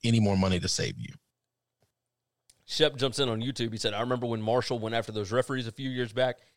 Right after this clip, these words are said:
Speaker 2: and was
Speaker 1: God,
Speaker 2: kicked out."
Speaker 1: dog.
Speaker 2: He said, "Think about," uh, he said, "I think that video is online." Yeah. No, he's, he's always been a hothead. Like, he's just,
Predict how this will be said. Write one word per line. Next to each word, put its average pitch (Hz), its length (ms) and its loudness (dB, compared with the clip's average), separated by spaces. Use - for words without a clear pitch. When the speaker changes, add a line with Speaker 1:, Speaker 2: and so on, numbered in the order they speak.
Speaker 2:
and 113 100 0
was 117 100 4
Speaker 1:
God, 87 60 2
Speaker 2:
kicked - 180 2
out." 92 320 4
Speaker 1:
dog. - 60 -20
Speaker 2:
He 117 100 -8
said, 123 180 -2
"Think 135 160 0
about," 120 260 4
uh, 110 280 4
he 117 200 -4
said, 127 160 0
"I 113 60 4
think 139 180 0
that 110 120 2
video 107 280 0
is 95 100 -6
online." 98 380 -6
Yeah. 160 180 8
No, 143 100 4
he's, 233 240 4
he's 185 280 2
always 240 320 8
been 220 120 2
a 202 40 4
hothead. 208 340 2
Like, 123 140 -4
he's 151 200 -2
just, 208 320 -2